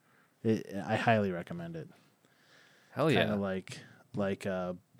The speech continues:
Speaker 1: Sabbath and Foo Fighters had a, a baby that was raised on Lovecraft.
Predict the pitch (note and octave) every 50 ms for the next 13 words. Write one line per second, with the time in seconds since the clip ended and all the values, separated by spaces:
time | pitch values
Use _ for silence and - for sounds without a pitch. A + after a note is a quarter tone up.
0 | _ - - - - A#2 G#2 G2+ F#2+ G2+ G2 - - G2 F#2 F2 F2+ F2 F2+ -
1 | - - - _ _ _ - - - - G#2 F#2+ - G2+ F#2+ F#2+ F#2 F#2+ F#2 -
2 | - - F#2+ F2+ F2+ F2+ F2+ F2 - _ _ _ - G2+ F#2+ F2+ G2 F#2+ F#2 F2
3 | F#2+ F#2 F#2 F2+ - - - - _ _ - F#2+ F#2 - - - F#2 F#2+ F#2+ F#2
4 | F#2+ F#2 - F2+ F2+ F2+ F#2 F2+ F#2 - - - F2+ F2+ F#2 F#2 - -